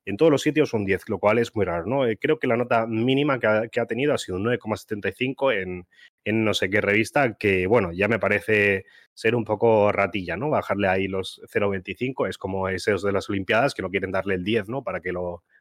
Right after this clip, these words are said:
lo tenga otro, ¿no? Pero, en fin, yo creo que sí que es un juego diez. Eh, ¿qué ha pasado con este juego? Entras al mundo, entras al reino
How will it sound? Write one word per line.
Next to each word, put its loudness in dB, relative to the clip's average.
lo -4
tenga 0
otro, -8
¿no? -6
Pero, -2
en -14
fin, -8
yo -2
creo -4
que -12
sí -14
que -6
es -6
un -14
juego -4
diez. -2
Eh, 4
¿qué 2
ha 2
pasado 2
con 0
este -6
juego? -2
Entras 2
al 0
mundo, -2
entras 0
al 2
reino -2